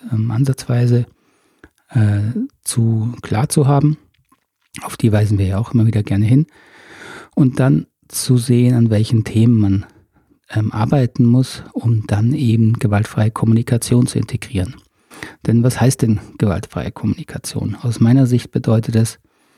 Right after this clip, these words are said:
äh, Verantwortung zu übernehmen, Eigenverantwortung im höchst-, in höchstmöglichem Ausmaß für dieses eigene Denken, für das eigene Gefühlsleben zu übernehmen. Und neben der Eigenverantwortung ist es das Thema Empathie.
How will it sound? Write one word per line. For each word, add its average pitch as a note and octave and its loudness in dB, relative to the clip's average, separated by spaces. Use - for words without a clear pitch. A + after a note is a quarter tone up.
äh, A2 2
Verantwortung A#2+ 0
zu - -14
übernehmen, G2 -4
Eigenverantwortung A#2 -2
im A#2 2
höchst-, - -2
in A#2+ 4
höchstmöglichem A#2 2
Ausmaß A2+ 0
für B2 2
dieses B2+ -2
eigene A2+ 0
Denken, C#3 2
für - -2
das A2 0
eigene A2 -2
Gefühlsleben G#2+ 0
zu - 0
übernehmen. G2+ 0
Und A#2 0
neben A#2 2
der A2+ -4
Eigenverantwortung C#3 0
ist A2+ 0
es A#2 2
das A2+ -2
Thema G#2 -2
Empathie. A2 0